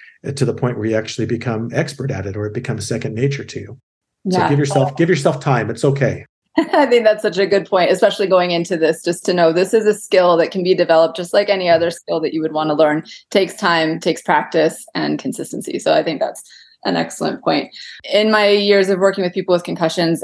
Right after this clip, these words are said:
Speaker 2: I've heard a range of emo-, emotions being discussed. And sometimes it depends on the stage of their recovery that they're in as to which emotions are most prominent.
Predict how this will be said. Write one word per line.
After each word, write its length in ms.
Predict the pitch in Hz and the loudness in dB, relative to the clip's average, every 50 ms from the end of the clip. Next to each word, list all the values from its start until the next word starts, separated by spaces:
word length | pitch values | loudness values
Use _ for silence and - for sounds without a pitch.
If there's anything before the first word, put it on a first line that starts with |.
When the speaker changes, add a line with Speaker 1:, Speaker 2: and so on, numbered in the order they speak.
| - - | -4 -2
Speaker 2:
I've 340 | 170 165 165 160 160 - - - | 2 2 2 0 -2 -10 -16 -8
heard 220 | - - 185 185 | 0 2 2 2
a 80 | 180 165 | 2 2
range 400 | 160 170 170 180 180 175 156 - | 2 0 2 2 0 0 0 0
of 340 | - - 170 160 151 151 - _ - - - _ _ _ _ - | 0 2 2 2 0 -4 -8 _ -20 -20 -20 _ _ _ _ 0
emo-, 240 | - 180 175 175 165 - | 2 4 4 4 2 2
emotions 600 | 196 208 202 208 196 - 202 185 180 170 156 165 | 4 4 4 4 4 2 0 2 2 0 -2 -2
being 280 | - 190 175 170 175 165 | -2 0 0 0 2 2
discussed. 560 | 160 160 - - - 151 151 160 - - - - | 2 0 2 2 2 2 2 0 -2 -10 -8 -4
And 240 | 170 170 165 165 | -4 -2 -2 0
sometimes 400 | - 214 202 202 220 208 202 185 | 0 0 0 2 0 0 0 -2
it 80 | 185 180 | -2 -2
depends 300 | 190 - 190 180 175 170 | -2 0 0 0 2 2
on 120 | 165 156 | 0 0
the 60 | 160 170 | 0 -2
stage 260 | - - 226 214 - | 2 2 2 4 2
of 80 | 208 | 2
their 140 | 190 196 190 | 2 2 2
recovery 540 | 180 180 - 196 180 170 175 175 170 175 165 | 2 0 0 0 0 0 2 0 0 0 0
that 140 | - 165 160 | 0 -2 0
they're 160 | - 165 165 | 0 0 0
in 220 | 147 165 165 160 160 | 2 0 -2 0 -2
as 140 | 151 147 - | -2 -4 -2
to 120 | - 156 | -2 0
which 280 | 151 156 151 147 - - - | 2 2 2 0 -2 -6 -4
emotions 500 | 180 165 160 160 165 - 160 165 165 - | -2 0 0 -2 -2 -2 -2 -2 0 2
are 240 | 160 160 160 156 - | 2 2 2 2 0
most 240 | 170 165 175 170 - | 0 0 0 0 -2
prominent. 400 | - 165 165 165 160 165 - | -4 -4 -2 -2 -2 -4 -4